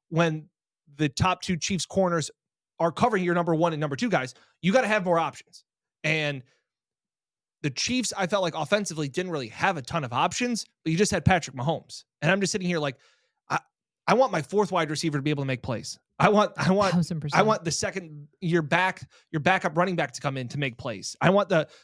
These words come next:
Speaker 1: Knox and Kincaid to be able to make plays. Like, you need more and more answers to the questions that Steve Spagnuolo is gonna present to you, because he's,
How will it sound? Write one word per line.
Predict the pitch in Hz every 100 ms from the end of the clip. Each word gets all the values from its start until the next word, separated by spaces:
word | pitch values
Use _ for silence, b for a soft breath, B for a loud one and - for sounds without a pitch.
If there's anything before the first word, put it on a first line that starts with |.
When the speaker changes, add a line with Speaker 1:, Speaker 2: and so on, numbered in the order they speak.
| b
Speaker 1:
Knox | 160 175 190 - -
and | 185 208 175
Kincaid | 180 139 151 139
to |
be | 143
able | 131
to |
make | 131 120
plays. | 117 151
Like, | 139
you | 151 240
need | 254 180
more | 160 170 233
and | 226
more | 185 202 190 b b b 185
answers | 190 180 170 147 -
to | 208
the | 196
questions | - - 202 180 - 127 135 - _ _ _ _ _ _ _ _
that | 143 160 143 - _ _
Steve | - 208 180
Spagnuolo | - 170 156 160
is | 135
gonna | 151
present | 139 143 143 135
to | -
you, | - _ _
because | 135 170 147
he's, | 170